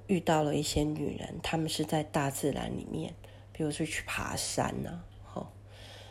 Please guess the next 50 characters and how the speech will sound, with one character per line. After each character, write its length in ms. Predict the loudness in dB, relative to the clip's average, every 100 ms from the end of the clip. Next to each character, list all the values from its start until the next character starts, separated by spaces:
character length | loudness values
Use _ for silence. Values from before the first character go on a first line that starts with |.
| -12 -6
然 160 | -4
后 480 | -2 0 0 0 -4 -2
或 140 | 0
者 120 | 0 -2
是 280 | -2 -2 -2
去 320 | -2 0 0
看 280 | 0 2 4
到 140 | 2
很 180 | 0 0
多 140 | 2
的 80 | 4
生 300 | 4 4 4
命 200 | 4 2
力 120 | 0
的 120 | -2 -4
时 220 | -2 -4
候， 280 | -2 -4 -4 -10 -12 -12 -12 4
在 160 | 4
大 260 | 6 4 2
自 160 | 0
然 140 | 0 0
里 140 | -2
面 140 | -2 0
被 200 | 0 0
疗 200 | -2 -8 -10 0
愈， 180 | 2 2 0 -16 -16 -16 -8
嗯。 100 | -6 -6 -16 -18 -18 -16 -14 -14 -14 -2 6
那 140 | 8
也 180 | 10 10
有 140 | 8
很 260 | 6 0 2
多 160 | 6
人 180 | 6 6
是 180 | 4 2
因 180 | 4 4
为 140 | 4
信 360 | 4 6 6 4
仰 120 | -4 -8
的 100 | -6
力 180 | -4 -4
量， 200 | -4 -6 -10 -18 -18 -12 -8
嗯。 100 | -8 -10 -16 -14 -12 -12 -14 -16 -12 2
那 120 | 4
么 360 | 6 6 2 2
我 100 | 2
觉 200 | 6 8
得 140 | 10
要 180 | 10 8
找 320 | 6 0 -4 0
到 220 | 0